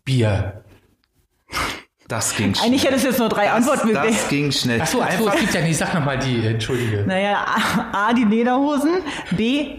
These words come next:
Speaker 3: das Bier oder C, die deutsche Meisterschale der Bundesliga.
Speaker 2: Ja, die habe ich nämlich extra eingebaut,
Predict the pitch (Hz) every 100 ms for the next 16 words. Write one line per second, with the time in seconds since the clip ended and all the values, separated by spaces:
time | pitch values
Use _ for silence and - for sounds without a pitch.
0 | - 190 - - 226 262 160 254 311 -
1 | - - - - 208 208 208 - 254 349
2 | 294 - - - 208 175 226 240 262 220
3 | 214 247 247 233 226 208 214 202 196 180
4 | 220 269 262 180 - 190 170 170 156 -
5 | - 156 147 - 107 113 110 117 147 165
6 | 156 170 175 - 170 - 175 175 123 127
7 | 156 - - -